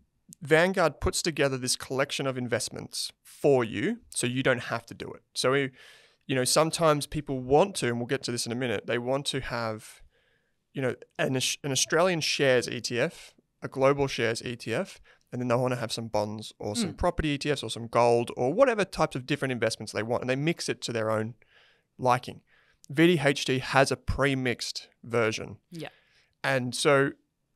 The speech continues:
Speaker 1: when we talk about pre-mixed, we're talking about them setting what's inside it and in what proportion. You mentioned this. So what is actually inside it?
Speaker 2: Yeah. So I got that noted down. Let me just find it. So this was,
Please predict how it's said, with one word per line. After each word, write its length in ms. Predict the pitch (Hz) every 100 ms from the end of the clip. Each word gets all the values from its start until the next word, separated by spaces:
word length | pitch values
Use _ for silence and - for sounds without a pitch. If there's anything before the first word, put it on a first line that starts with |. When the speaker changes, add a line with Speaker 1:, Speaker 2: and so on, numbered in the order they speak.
| _
Speaker 1:
when 140 | 143 165
we 60 |
talk 240 | 175 160 151
about 220 | 135 -
pre-mixed, 640 | 143 127 131 117 104 - -
we're 120 | 123
talking 280 | 117 110 113
about 220 | 113 -
them 220 | 131 135
setting 480 | - 147 135 120 117
what's 380 | 131 123 131 -
inside 340 | 117 - 113
it 160 | 98 - - _
and 120 | - 117
in 80 |
what 120 | 113 -
proportion. 380 | - 107 110
You 80 | 107
mentioned 340 | 120 120 117 104
this. 220 | 151 - _
So 180 | - 135
what 260 | 127 160 -
is 160 | 156 -
actually 400 | 120 - 123 -
inside 440 | 139 113 - 82 -
it? 100 | - _ - - _
Speaker 2:
Yeah. 220 | 185 160 -
So 200 | - 196
I 160 | 190 214
got 260 | 269 285
that 220 | 202 -
noted 640 | - 180 175 170 160 - -
down. 440 | 170 143 147 220
Let 120 | 196
me 100 | 175
just 260 | 165 165 -
find 300 | 170 151 170
it. 160 | -
So 100 | -
this 200 | 185 175
was, 360 | 190 170 - -